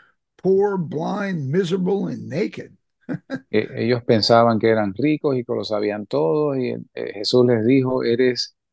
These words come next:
Speaker 2: eh, un pobre, desnudo, desventurado."
Speaker 1: So I, I think the answer is for us, do we remember what our first love and our first works were?
Speaker 2: Así que, eh,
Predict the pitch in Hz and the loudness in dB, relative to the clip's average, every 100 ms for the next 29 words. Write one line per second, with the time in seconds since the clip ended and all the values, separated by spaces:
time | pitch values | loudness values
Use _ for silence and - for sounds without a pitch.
0 | _ - 120 110 110 113 107 - 156 160 | _ -6 -2 -2 -2 -4 -4 0 2 2
1 | 151 151 131 110 117 151 156 135 117 110 | 2 0 0 -4 -6 -6 -4 -6 -8 -10
2 | 107 101 110 139 160 160 156 - - - | -12 -2 2 4 4 0 -4 -10 -16 -14
3 | - - - - 185 - 311 - 196 214 | -12 -12 -10 -10 -10 -8 -10 -6 -4 -4
4 | 330 - 190 185 175 - 196 202 - - | -6 -6 -2 0 -2 -4 -6 -6 -8 -18
5 | 170 117 185 247 240 208 202 202 180 196 | -16 -6 -2 -2 -2 -2 -2 2 4 4
6 | 247 254 202 180 165 156 160 - 165 175 | 0 0 0 0 -2 -2 -4 -6 -6 -4
7 | 151 - 143 175 196 175 147 147 156 147 | -4 -8 -4 -2 0 0 -2 -4 -6 -6
8 | 143 - 175 175 160 143 180 185 - - | -10 -6 -4 -4 -6 -2 0 0 -2 -16
9 | - - _ _ - 113 127 147 - | -18 -18 _ _ -8 -2 4 4 4